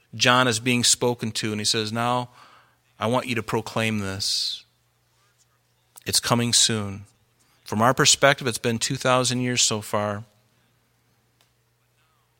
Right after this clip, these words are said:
but it's coming. Do you believe it? I believe it.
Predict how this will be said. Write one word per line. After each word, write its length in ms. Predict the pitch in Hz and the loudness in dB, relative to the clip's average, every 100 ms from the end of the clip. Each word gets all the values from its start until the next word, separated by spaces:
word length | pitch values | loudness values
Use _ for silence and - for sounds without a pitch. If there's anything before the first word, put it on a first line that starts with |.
| _ _ _ _ | _ _ _ _
but 100 | 98 | -8
it's 120 | 95 | -6
coming. 480 | - 123 113 101 101 - _ _ _ _ _ _ _ _ _ | -4 -4 -4 -6 -12 -20 _ _ _ _ _ _ _ _ _
Do 80 | 113 | -6
you 60 | 113 | -4
believe 280 | 117 113 107 | -2 -2 -2
it? 140 | 95 131 - _ _ _ _ _ _ _ _ _ _ _ - - | -6 -12 -20 _ _ _ _ _ _ _ _ _ _ _ -16 -8
I 80 | |
believe 320 | 117 110 113 95 | -4 -2 -4 -6
it. 160 | - | -10